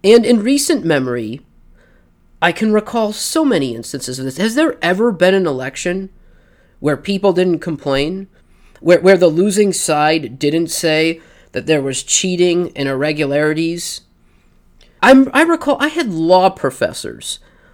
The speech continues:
who insisted that George Bush lost both of his elections. And I'm not just talking about the close one with Al Gore.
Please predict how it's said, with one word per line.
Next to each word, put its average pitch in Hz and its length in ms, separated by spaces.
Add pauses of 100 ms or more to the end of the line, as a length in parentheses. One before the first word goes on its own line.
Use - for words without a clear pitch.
who 240 160
insisted 214 840
that 160 240
George 196 460
Bush 165 460
lost 151 560
both 175 240
of 143 120
his 143 160
elections. 131 720 (640)
And 233 120
I'm 247 80
not 294 160
just 277 200
talking 196 460
about 156 320
the 151 300 (1040)
close 214 440
one 165 280
with 143 200
Al 147 240
Gore. - 480